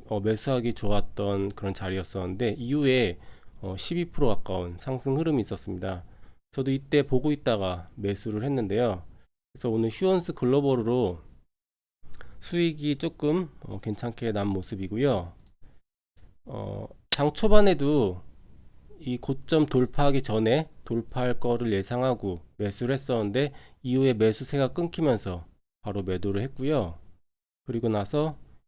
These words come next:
이때 보고 있다가 고점 돌파하는 흐름에, 어, 매수를 했는데 바로 이런 팔 프로 가량 상승 흐름, 흐름이 나와서, 어, 수익 실현하고 나왔던 모습입니다. 그래서 이 종목은, 어, 대응을 잘 하셨다면,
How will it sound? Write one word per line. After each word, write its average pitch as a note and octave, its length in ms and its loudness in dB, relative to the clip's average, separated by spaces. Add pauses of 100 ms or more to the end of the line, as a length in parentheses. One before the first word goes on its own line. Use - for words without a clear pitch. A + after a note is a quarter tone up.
이때 C3+ 500 -2
보고 - 240 12
있다가 F#2 560 0 (460)
고점 A#2 340 2
돌파하는 A#2 500 4
흐름에, C#3+ 440 4 (460)
어, F#2+ 100 -8
매수를 G#2+ 400 0
했는데 A2 500 2 (260)
바로 C#3 500 2
이런 G#2 220 -2
팔 - 180 10
프로 - 240 4
가량 F#2 440 -2
상승 C#3+ 400 -4
흐름, A2+ 300 0 (100)
흐름이 D3+ 300 -2
나와서, A#2 500 0 (720)
어, - 260 -10
수익 D3+ 260 -4
실현하고 G2 760 -2
나왔던 F#2+ 500 -4
모습입니다. F2+ 720 -4 (1120)
그래서 - 180 -6
이 B2+ 100 2
종목은, D3 600 4 (600)
어, G#2 240 -6
대응을 C3 420 4
잘 A#2 180 -2
하셨다면, C#3+ 760 2